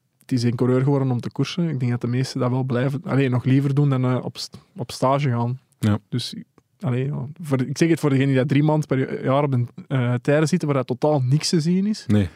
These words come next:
Speaker 1: Buiten een atletiekpiste. Heel veel respect ervoor, want als je dat tien jaar aan een stuk, eh,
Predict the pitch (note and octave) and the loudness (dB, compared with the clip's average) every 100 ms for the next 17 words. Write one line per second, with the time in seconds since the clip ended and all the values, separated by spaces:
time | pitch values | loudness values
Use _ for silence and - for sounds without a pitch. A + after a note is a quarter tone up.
0 | _ - C3+ C3+ C#3+ C3+ C3 C3 C#3 B2 | _ -2 0 0 0 0 0 -2 -2 0
1 | D#3 E3 G3 F3+ - G#3+ - _ _ _ | 0 0 -2 -2 0 -2 -2 _ _ _
2 | - _ - D3 D3 C3 - D#3 C3+ B2 | -20 _ -2 0 2 0 -2 -2 0 0
3 | A#2+ B2 C#3 C#3 - D#3 D3 D3 C3+ - | 0 -2 -2 -2 2 2 2 0 -2 -2
4 | D#3 D#3 D3 C#3+ | 0 2 2 2